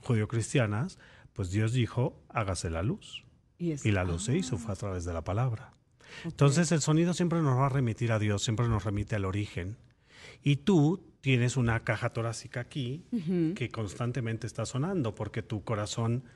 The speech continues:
Speaker 1: suena, vibra, emite un sonido, la respiración emite un sonido,
Speaker 2: Ujú.
Speaker 1: eh, la sangre cuando circula emite otro sonido. Entonces todo eso va haciendo que tú tengas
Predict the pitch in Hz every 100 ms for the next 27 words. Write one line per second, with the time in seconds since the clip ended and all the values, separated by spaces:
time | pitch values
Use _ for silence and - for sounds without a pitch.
0 | _ - 127 135 117 104 104 127 113 101
1 | 113 - _ - 107 110 113 107 104 104
2 | 104 135 131 107 135 - _ _ - 101
3 | 104 - 98 90 - 135 127 98 - 95
4 | 92 95 107 131 202 110 180 165 151 208
5 | - - - 107 104 101 101 104 104 101
6 | 127 131 131 120 113 101 95 107 - 120
7 | 104 104 101 101 98 - 110 135 127 -
8 | - - 143 135 175 202 185 151 - 143
9 | 139 139 143 127 131 123 - 160 156 139
10 | 131 123 135